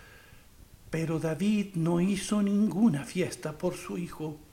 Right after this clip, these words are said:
¿Y no lo extrañaba tanto? Su hijo estaba a un par de cuadras viviendo, pero no lo permitió verlo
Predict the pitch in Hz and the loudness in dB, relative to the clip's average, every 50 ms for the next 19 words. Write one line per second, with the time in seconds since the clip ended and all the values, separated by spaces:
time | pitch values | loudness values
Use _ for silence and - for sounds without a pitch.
0 | - - - - - - - - - - - - - - - - - - 214 214 | -20 -20 -20 -20 -20 -20 -20 -20 -20 -20 -20 -20 -20 -20 -20 -4 2 4 8 10
1 | 214 226 240 254 262 254 254 254 - 208 208 208 190 185 180 185 185 175 165 156 | 12 12 12 12 12 12 10 8 4 2 2 2 4 2 2 4 4 2 0 0
2 | - - 151 151 180 202 196 - 254 285 311 320 - - - - - - - - | -2 -2 0 0 0 0 2 4 6 6 6 6 4 -2 -12 -16 -20 -20 -20 -20
3 | - - - - - - - - - - - - - - - - - - - - | -20 -20 -20 -20 -20 -20 -20 -20 -20 -20 -20 -20 -20 -20 -20 -20 -20 -20 -20 -20
4 | - - - - 151 156 185 247 233 - 247 226 - - - - 233 233 233 233 | -20 -14 -10 -4 -2 2 4 4 6 6 6 4 4 2 2 4 6 8 8 8
5 | 226 226 226 - 220 196 208 214 226 226 220 214 180 - - 208 214 220 233 214 | 8 6 6 6 8 10 10 10 10 10 8 8 6 4 2 4 4 4 4 4
6 | 185 196 208 202 208 - 175 202 214 226 226 220 208 214 214 180 - - 196 175 | 4 4 4 2 2 4 6 8 8 8 8 6 6 6 6 4 4 2 0 0
7 | 165 190 214 220 220 214 214 202 214 208 196 196 - - - - - - - - | 2 6 6 8 8 8 8 8 8 8 8 6 2 -4 -10 -18 -20 -20 -20 -20
8 | - - - - - 175 180 170 175 170 170 165 160 165 175 190 226 254 262 262 | -20 -20 -18 -2 4 6 6 8 8 6 6 4 4 6 8 10 10 12 12 12
9 | 269 269 269 269 269 269 - - - - - 165 156 165 170 175 170 175 175 180 | 10 10 8 8 4 2 -4 -12 -18 -12 -6 -2 4 6 6 6 6 8 6 6
10 | 156 160 160 151 147 - - 180 220 233 233 226 - - 196 220 214 185 185 185 | 8 6 4 2 0 0 4 8 12 12 12 12 10 10 8 8 8 6 6 6
11 | 190 190 185 185 185 | 6 6 6 4 2